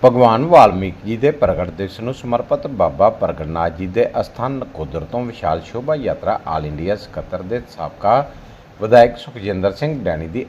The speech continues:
ਅਗਵਾਈ ਵਿੱਚ ਕੱਢੀ ਗਈ। ਇਸ ਮੌਕੇ ਸਾਬਕਾ ਵਿਧਾਇਕ ਸੰਤੋਖ ਸਿੰਘ ਭਲਾਈਪੁਰ ਵੀ ਉਚੇਚੇ ਤੌਰ ਤੇ ਸ਼ੋਭਾ ਯਾਤਰਾ ਵਿੱਚ ਸ਼ਾਮਲ ਹੋਏ।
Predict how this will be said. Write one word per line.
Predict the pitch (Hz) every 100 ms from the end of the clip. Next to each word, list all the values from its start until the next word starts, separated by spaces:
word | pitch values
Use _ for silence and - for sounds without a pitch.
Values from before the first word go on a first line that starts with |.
| 117
ਅਗਵਾਈ | 92 117
ਵਿੱਚ | 135 139
ਕੱਢੀ | - 113 117 104
ਗਈ। | 85 67 - - - - - -
ਇਸ | 147 170
ਮੌਕੇ | 175 180 151 196
ਸਾਬਕਾ | 208 92 - 90
ਵਿਧਾਇਕ | 87 98 98
ਸੰਤੋਖ | - 113 104 85 76 -
ਸਿੰਘ | 101 110
ਭਲਾਈਪੁਰ | 95 73 - 78
ਵੀ | 87 117 -
ਉਚੇਚੇ | - 82 - 101
ਤੌਰ | - 107
ਤੇ | - 98
ਸ਼ੋਭਾ | - 98 131
ਯਾਤਰਾ | 120 - - 82
ਵਿੱਚ | 101 131 127
ਸ਼ਾਮਲ | 87 78
ਹੋਏ। | 82 85